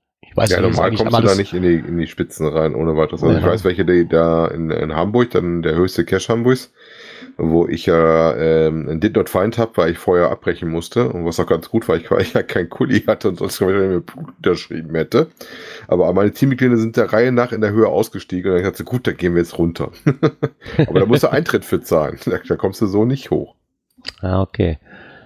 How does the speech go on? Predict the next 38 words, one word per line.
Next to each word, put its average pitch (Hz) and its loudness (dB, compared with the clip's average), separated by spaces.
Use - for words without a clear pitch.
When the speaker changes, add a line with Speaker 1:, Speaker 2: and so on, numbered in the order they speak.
Speaker 1:
Naja, 160 4
und 113 -2
zumindest 127 -2
haben 135 2
sich 120 -2
dann 117 0
da 117 2
wohl 110 2
oben 135 2
in 113 0
den 117 -2
Gebälk 120 4
haben 139 2
sich 117 -4
wohl 113 0
alle 139 4
möglichen 131 2
Verstecke 139 0
<clears throat> - -4
mal 110 -10
abgesucht 170 -2
und - -8
das 95 -10
war 147 6
jetzt 139 4
wirklich 135 0
ein - -12
zufälliger 117 0
Fund, 123 0
der 120 4
rein 135 4
gar 131 2
nichts 160 -2
mit 139 -2
Geocaching 147 2
zu - -8
tun 185 -6
hat. - -6